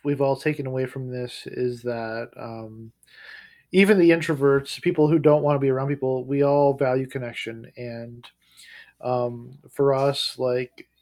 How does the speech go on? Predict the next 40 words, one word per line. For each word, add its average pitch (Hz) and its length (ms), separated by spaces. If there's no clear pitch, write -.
either 143 560
solidifying 175 640
that 156 140
connection 151 640
with 143 220
people 147 400
who 151 160
live 143 180
in 143 100
h-, 127 80
uh, 135 120
the 127 120
house 135 240
with 135 140
us 135 220
or 135 80
our 127 100
roommates, 127 300
whatever, 131 340
or 143 360
it's 139 440
losing 151 240
the 147 80
connection 139 360
we 131 120
had 127 380
with 139 260
our 131 120
coworkers 135 920
or 131 340
seeing, 131 500
you 127 120
know, 123 320
a 127 60
grandparent 131 680
or 131 60
somebody 131 360
in 127 60
your 127 120
life, 120 400